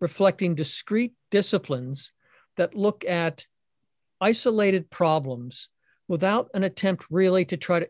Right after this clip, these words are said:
integrate them. Okay, that's at the highest level.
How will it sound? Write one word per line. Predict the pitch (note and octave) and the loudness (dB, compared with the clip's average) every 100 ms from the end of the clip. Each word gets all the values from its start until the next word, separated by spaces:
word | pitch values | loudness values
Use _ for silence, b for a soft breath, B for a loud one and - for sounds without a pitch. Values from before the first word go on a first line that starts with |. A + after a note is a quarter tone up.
| - | -4
integrate | G3 F#3 C#3+ C3 B2+ | 0 0 0 -6 -10
them. | D3+ - _ _ _ _ _ _ _ _ _ _ _ _ _ - | -16 -20 _ _ _ _ _ _ _ _ _ _ _ _ _ -8
Okay, | E3 D#3+ | 0 2
that's | C#3+ C#4+ C#4+ | 4 2 4
at | B3+ | 2
the | E3+ | 2
highest | C#3+ G3 G3+ D#3 D3+ | 2 2 2 0 0
level. | D#3 F3+ B2+ A#2+ | 2 2 0 -8